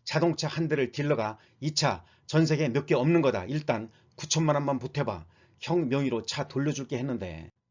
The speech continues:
"이 차 하나 가지고 열 명한테 구천만 원씩 받은 거다. 그리고 중국으로 도망갔다." 차 자체도 자기 차가 아니었다고 털어놨습니다. 사업 실패, 사기에도 계속 일어나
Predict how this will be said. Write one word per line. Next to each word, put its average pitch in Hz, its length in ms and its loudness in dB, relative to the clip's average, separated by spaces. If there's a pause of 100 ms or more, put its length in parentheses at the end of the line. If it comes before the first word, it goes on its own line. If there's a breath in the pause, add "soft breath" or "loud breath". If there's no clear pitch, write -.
(140)
"이 143 140 -2
차 151 120 6
하나 156 140 8
가지고 127 400 6
열 151 160 10
명한테 139 300 4
구천만 151 420 4
원씩 - 220 0
받은 139 320 0
거다. 113 200 4
그리고 127 300 2
중국으로 143 360 4
도망갔다." 127 540 0 (360 loud breath)
차 165 260 2
자체도 131 560 0 (200 loud breath)
자기 135 300 2
차가 117 300 -6
아니었다고 127 520 -2
털어놨습니다. 98 1000 -8 (440)
사업 165 320 4
실패, 147 320 -2
사기에도 147 460 0
계속 147 420 -2
일어나 131 360 0